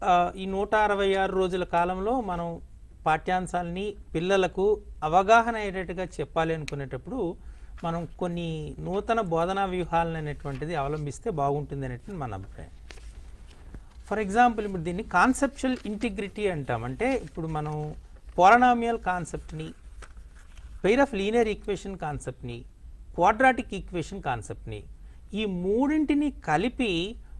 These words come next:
మనము లెసన్ని చెప్పగలిగితే విద్యార్థులకు కాన్సెప్చువల్ క్లారిటీ క్లియర్గా వస్తుంది. ఏదైనా ఒక polynomial చెప్తున్నాం అనుకోండి, చెప్పేటప్పుడు ఆ polynomial-కి ఒక స్థిర సంఖ్యతో లేదా దేంతో మనం ఈక్వేట్ చేసేటప్పుడు ఒక లీనియర్ ఈక్వేషన్ ఫామ్ అవుతుందని,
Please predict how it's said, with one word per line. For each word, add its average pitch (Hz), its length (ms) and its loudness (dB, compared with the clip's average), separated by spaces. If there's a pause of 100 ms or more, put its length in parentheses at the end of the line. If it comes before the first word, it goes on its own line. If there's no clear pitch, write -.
మనము 180 560 -2 (300)
లెసన్ని 208 600 2
చెప్పగలిగితే 170 1040 0 (600)
విద్యార్థులకు 240 840 4
కాన్సెప్చువల్ 214 600 0
క్లారిటీ 170 400 2
క్లియర్గా 156 420 0
వస్తుంది. 117 340 -4
ఏదైనా 254 240 4
ఒక 180 220 -2
polynomial 165 520 4 (140)
చెప్తున్నాం 156 380 -2
అనుకోండి, 104 460 -8 (120)
చెప్పేటప్పుడు 262 540 -2
ఆ 226 140 6 (140)
polynomial-కి 214 1000 0 (340)
ఒక 196 120 -8
స్థిర 220 280 4
సంఖ్యతో 220 540 2
లేదా 190 300 2
దేంతో 180 340 -2
మనం 180 200 -4
ఈక్వేట్ 185 500 -2
చేసేటప్పుడు 151 540 -4
ఒక 156 180 -4
లీనియర్ 220 380 4
ఈక్వేషన్ 214 480 0
ఫామ్ 151 300 -2
అవుతుందని, 113 460 -8